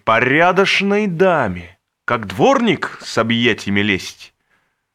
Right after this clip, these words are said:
Вот чинная Мавра. И задом уходит испуганный гость. В передней растерянным взглядом он долго искал свою трость.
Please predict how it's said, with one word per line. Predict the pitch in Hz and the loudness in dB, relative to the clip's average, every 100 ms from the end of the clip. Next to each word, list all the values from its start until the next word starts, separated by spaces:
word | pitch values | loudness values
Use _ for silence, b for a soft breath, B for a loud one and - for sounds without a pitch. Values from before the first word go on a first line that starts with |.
| _ _ _ | _ _ _
Вот | - 82 98 107 | -10 -4 -4 -4
чинная | - 98 92 87 85 85 | -10 -6 -4 -4 -6 -6
Мавра. | 85 85 78 - - _ _ _ _ _ _ _ _ - | -8 -10 -12 -16 -20 _ _ _ _ _ _ _ _ -10
И | 95 | -6
задом | 95 131 131 117 101 _ _ - | 0 0 0 -6 -8 _ _ -16
уходит | 120 - 160 156 147 | -12 -6 -4 -4 -4
испуганный | 139 - - 139 139 135 135 | -6 -6 -8 -6 -4 -4 -6
гость. | 107 110 95 - - - _ _ _ _ _ _ _ _ | -4 -6 -6 -10 -16 -20 _ _ _ _ _ _ _ _
В | - | -8
передней | 98 95 92 95 95 | -4 -2 -2 0 0
растерянным | 98 - 101 98 98 | -2 -2 -2 0 -2
взглядом | 98 98 98 101 98 101 | -4 -2 0 0 0 -2
он | 104 98 | -2 -4
долго | 104 135 151 127 101 | -2 -2 -2 -4 -6
искал | 95 - 98 90 | -8 -6 -4 -4
свою | - 95 92 | -6 -6 -6
трость. | 90 92 87 - - - | -6 -8 -8 -12 -20 -20